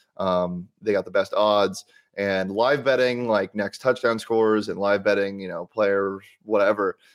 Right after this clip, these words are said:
Um, it just makes the game more fun, or just live betting the spread. Um, so go ahead and download the DraftKings Sportsbook app today. Use that promo code P H N X when you sign up. Bet just five dollars on any money line today in the N F C or in, in the N F L Championship Sundays,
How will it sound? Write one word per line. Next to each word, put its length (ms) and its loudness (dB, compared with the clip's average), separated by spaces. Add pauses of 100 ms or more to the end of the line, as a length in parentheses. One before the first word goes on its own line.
(100)
Um, 300 -8
it 120 -18
just 220 -8
makes 160 -6
the 60 -16
game 180 -6
more 160 -6
fun, 200 -8
or 120 2
just 140 -6
live 180 -2
betting 240 -2
the 60 -18
spread. 380 -2 (400)
Um, 240 -2
so 220 0
go 200 -2
ahead 120 2
and 80 -8
download 280 -2
the 80 -4
DraftKings 260 -8
Sportsbook 400 -4
app 120 -2
today. 340 0 (120)
Use 140 -4
that 120 0
promo 200 2
code 160 0
P 120 0
H 160 -4
N 40 -4
X 140 -10
when 80 -10
you 40 -8
sign 220 -6
up. 80 -6
Bet 120 -2
just 120 -12
five 200 0
dollars 260 0
on 180 -10
any 280 -4 (240)
money 200 0
line 300 0
today 460 0 (180)
in 140 -6
the 100 0
N 80 2
F 100 -2
C 300 -6 (100)
or 120 2
in, 160 -4
in 80 -2
the 80 0
N 100 0
F 120 -2
L 280 0
Championship 480 -4
Sundays, 500 0